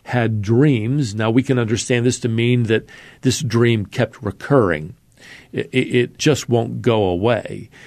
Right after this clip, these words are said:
And it disturbed his sleep. He senses something unique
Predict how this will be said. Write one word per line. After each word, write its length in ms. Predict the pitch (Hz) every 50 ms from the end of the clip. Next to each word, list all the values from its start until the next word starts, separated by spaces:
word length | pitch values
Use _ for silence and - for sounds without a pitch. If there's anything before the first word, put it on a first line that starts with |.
| - - - _ _
And 140 | - 120 117
it 80 | 110
disturbed 680 | 113 - 107 - - - - - 175 180 185 165 135 -
his 200 | - 120 - -
sleep. 560 | - - - 135 160 226 226 147 - - - - _ _ _ _ _ _ _ _ _ _
He 100 | - 147
senses 800 | - - - 220 277 349 349 - - 262 220 180 160 127 - - - - -
something 560 | - - - - 185 180 156 - 175 160 147
unique 760 | 135 127 127 135 135 123 127 156 165 156 160 - - - - -